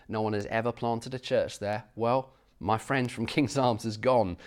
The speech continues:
She's pioneering. She's breaking new ground. She's being apostolic. Friends, where is God calling you to reach the unreached?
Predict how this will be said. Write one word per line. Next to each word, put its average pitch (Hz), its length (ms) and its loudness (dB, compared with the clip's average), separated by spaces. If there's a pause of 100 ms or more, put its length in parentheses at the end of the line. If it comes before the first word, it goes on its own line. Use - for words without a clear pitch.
(200)
She's - 180 -4
pioneering. 131 640 4
She's 104 180 -4
breaking 127 480 6
new 139 140 4
ground. 135 360 4
She's 104 160 -2
being 127 380 2
apostolic. - 800 -4 (600)
Friends, 123 460 -2 (640)
where 127 400 8
is 135 100 2
God - 280 4
calling 107 440 -2
you 101 140 0
to - 160 -8
reach 104 300 -4
the 101 100 -6
unreached? 95 760 -8